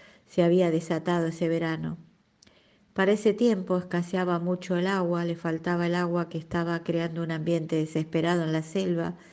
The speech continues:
y en sus habitantes. Y sin embargo, faltaba un suceso que el bosque tenía que,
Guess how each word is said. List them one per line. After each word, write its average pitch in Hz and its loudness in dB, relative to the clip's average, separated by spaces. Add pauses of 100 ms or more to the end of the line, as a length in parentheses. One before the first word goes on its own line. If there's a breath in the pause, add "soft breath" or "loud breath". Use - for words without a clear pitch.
(380 loud breath)
y 165 -2
en 160 -2
sus 160 -2
habitantes. 160 0 (640 loud breath)
Y 202 2
sin 214 2
embargo, 220 2
faltaba 190 0
un 180 -2
suceso 175 -6 (600)
que 170 -2
el 165 -2
bosque 180 0
tenía 165 0
que, 151 -4